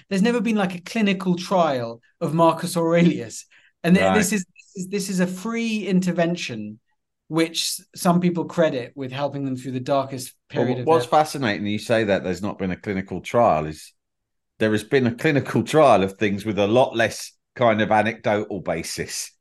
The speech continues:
Speaker 2: than
Speaker 1: Well, actually, you're right,
Speaker 2: you know,
Speaker 1: yeah.
Speaker 2: and things that seem a lot more frivolous for a university to devote quite a lot of research and time to, in all honesty.
Speaker 1: You're
Speaker 2: And
Speaker 1: right.
Speaker 2: so it does
Speaker 1: Yeah.
Speaker 2: seem interesting that this could be such a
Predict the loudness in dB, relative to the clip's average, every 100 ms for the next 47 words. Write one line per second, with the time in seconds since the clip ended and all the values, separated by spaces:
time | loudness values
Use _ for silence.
0 | _ _ _ _ 0 2 2 -2 -6 -4
1 | -2 -2 -6 -10 -6 -4 -2 0 2 2
2 | 2 2 2 2 2 2 -2 0 2 4
3 | 6 4 4 -2 0 -2 0 -2 -4 -10
4 | -18 _ -6 -2 0 0 2 4 2 0
5 | -6 -6 -10 -6 0 2 2 -2 -4 0
6 | 2 2 2 2 -2 -6 _ _ _ _
7 | _ -4 0 4 4 2 -4 0 2 4
8 | 2 -4 -8 -10 -8 -4 0 4 4 2
9 | 0 -6 -4 -2 0 0 2 2 2 2
10 | 0 0 -2 0 0 -2 -2 -4 -4 -8
11 | -6 -6 -4 -6 -6 -8 -6 -6 -4 -2
12 | -2 0 -2 -2